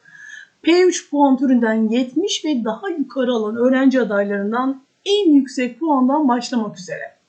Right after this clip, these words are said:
bakanlıkça belirlenen kadro sayısının beş katı, yani yedi yüz elli idare memuru öğrenci adayı çağrılacaktır. Sözlü sınav ve mülakata girecek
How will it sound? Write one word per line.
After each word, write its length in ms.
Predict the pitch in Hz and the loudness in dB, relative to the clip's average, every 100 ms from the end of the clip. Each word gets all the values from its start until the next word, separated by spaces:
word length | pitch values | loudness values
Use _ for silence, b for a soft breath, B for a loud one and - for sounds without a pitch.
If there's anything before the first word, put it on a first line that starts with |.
| _ _ _ _ _ _ _ - | _ _ _ _ _ _ _ -14
bakanlıkça 760 | 208 233 233 285 311 - 240 208 | -2 0 4 4 2 2 2 2
belirlenen 600 | 214 202 214 262 285 B B B B | 2 0 2 2 2 B B B B
kadro 500 | - 370 370 262 240 | -8 -2 0 0 -2
sayısının 600 | 226 294 277 269 302 254 | -2 -2 0 2 2 2
beş 360 | 262 254 - - | 2 0 -2 -6
katı, 420 | 190 - 185 - b b | -10 -10 -14 -14 b b
yani 440 | 254 254 285 262 208 | 2 4 2 0 -2
yedi 180 | 220 | 0
yüz 320 | 240 262 240 - | 2 2 0 -4
elli 400 | 226 240 302 302 | -2 0 -2 -2
idare 460 | 226 240 247 269 | -4 -2 -4 -4
memuru 340 | 247 208 208 254 | -4 -4 -6 -4
öğrenci 520 | 226 208 214 208 185 | 0 0 -2 -8 -10
adayı 220 | 170 190 | -10 -14
çağrılacaktır. 880 | - - - - - _ _ - - _ B B B B | -18 -20 -20 -20 -20 _ _ -20 -20 _ B B B B
Sözlü 400 | - 240 240 311 | -4 2 2 0
sınav 340 | 494 403 330 285 | -4 -2 0 2
ve 60 | |
mülakata 540 | 262 262 285 294 320 370 | 2 2 0 -2 -4 -2
girecek 360 | 269 220 220 | -2 0 -2